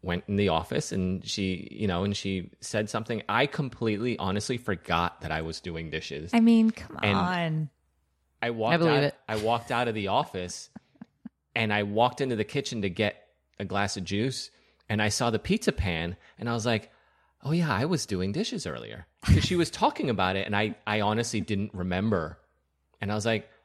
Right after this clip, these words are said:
Speaker 1: "Oh, she's right. I was doing dishes." But my point is, just remind me, "Hey, weren't you finishing these dishes?"
Speaker 2: I
Speaker 1: Or what?
Speaker 2: did at the sink.
Speaker 1: Well, you kinda, it, it wasn't that gentle of a reminder.
Speaker 3: Mm.
Speaker 1: Um, you know, it, it's not that I wanna forget them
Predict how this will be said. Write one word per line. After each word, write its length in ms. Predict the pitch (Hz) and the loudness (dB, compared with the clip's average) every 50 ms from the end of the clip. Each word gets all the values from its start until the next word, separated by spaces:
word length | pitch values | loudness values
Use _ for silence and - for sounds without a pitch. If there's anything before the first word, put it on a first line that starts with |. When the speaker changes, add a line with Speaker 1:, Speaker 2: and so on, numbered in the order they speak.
| _ - - | _ -6 -2
Speaker 1:
"Oh, 100 | 233 240 | -2 -2
she's 260 | 240 - 214 208 185 | 0 0 -2 0 4
right. 240 | 202 226 247 - - - | 4 4 4 4 2 2
I 120 | - 117 | 0 2
was 260 | 131 151 175 196 196 | 2 4 2 0 0
doing 300 | 175 - 107 92 87 80 | 0 0 2 2 2 -2
dishes." 400 | 78 78 76 - - 62 - - _ _ _ _ _ _ _ _ _ _ _ _ _ | -4 -6 -6 -6 -10 -12 -14 -16 _ _ _ _ _ _ _ _ _ _ _ _ _
But 100 | - 147 | -14 -10
my 280 | 143 156 160 170 208 214 | 0 2 4 4 4 4
point 400 | 208 - - 110 95 85 82 - | 2 0 -2 -2 -2 -2 -4 -6
is, 420 | 82 80 73 65 71 - - - _ _ _ _ _ _ _ _ _ _ _ _ | -8 -8 -8 -8 -8 -10 -12 -16 _ _ _ _ _ _ _ _ _ _ _ _
just 300 | - 202 - - - - | 0 0 0 0 -2 0
remind 500 | 135 123 110 107 113 147 220 226 190 110 | 0 2 4 4 4 4 4 4 2 0
me, 120 | 87 76 | -2 -2
"Hey, 260 | 90 104 165 196 165 | -2 -2 0 2 2
weren't 300 | 131 113 120 135 151 - | 2 2 2 2 2 0
you 160 | - 151 156 147 | -2 -2 -2 -2
finishing 460 | - - 151 156 147 - 151 143 147 | 0 0 0 0 2 0 -2 -4 -2
these 220 | 143 143 143 131 | -4 -4 -4 -4
dishes?" 400 | - 143 147 - - 175 175 190 196 | -4 -4 -2 -2 -2 -4 -4 0 0
Speaker 2:
I 180 | 208 208 208 214 | 2 4 4 2
Speaker 1:
Or 20 | |
what? 60 | 220 220 | 2 2
Speaker 2:
did 460 | 262 277 285 254 214 202 202 214 208 - _ | 2 2 4 2 2 0 0 -4 -8 -6 _
at 220 | - 214 220 226 - | 0 0 0 2 0
the 80 | 247 | -2
sink. 480 | - - 226 185 170 170 - - - - | 0 2 2 2 0 -2 -6 -12 -18 -16
Speaker 1:
Well, 120 | - - - | -16 -14 -10
you 140 | - 147 127 | -10 -10 -6
kinda, 340 | - 127 117 110 98 92 - - - | -4 -2 0 0 0 0 -2 -4 -2
it, 200 | 113 107 98 - | -2 -2 -2 -2
it 260 | - 117 113 - 98 95 | -2 -2 0 0 2 4
wasn't 300 | 104 101 - 107 85 - | 4 4 4 2 0 0
that 180 | 104 101 - - | 0 0 2 2
gentle 300 | 107 92 87 - 95 95 | 0 2 4 4 2 4
of 80 | 90 92 | 4 2
a 40 | - | 2
reminder. 520 | - 107 107 95 95 95 92 76 71 - - _ _ - - _ - | 2 4 4 4 4 4 2 0 -4 -8 -10 _ _ -20 -20 _ -6
Speaker 3:
Mm. 240 | - 104 160 175 165 165 156 147 | 0 2 4 4 6 4 4 2
Speaker 1:
Um, 160 | 151 113 101 - _ _ _ _ _ _ _ _ _ _ _ _ | 0 -2 -2 -10 _ _ _ _ _ _ _ _ _ _ _ _
you 140 | - 165 | -2 2
know, 220 | 156 123 113 123 139 | 2 4 4 4 2
it, 240 | - - 147 151 - | 4 4 2 4 4
it's 260 | 156 151 147 - - | 2 0 0 0 -4
not 220 | 147 147 151 - - | -2 -2 -2 -2 -2
that 100 | 123 127 | 0 0
I 100 | 123 110 | 0 0
wanna 300 | 95 82 82 92 98 - | 0 -2 -2 -2 -2 -2
forget 400 | - - 107 92 85 80 76 - | -4 -6 -6 -4 -4 -4 -6 -6
them 240 | - 71 73 85 120 | -8 -6 -6 -6 -8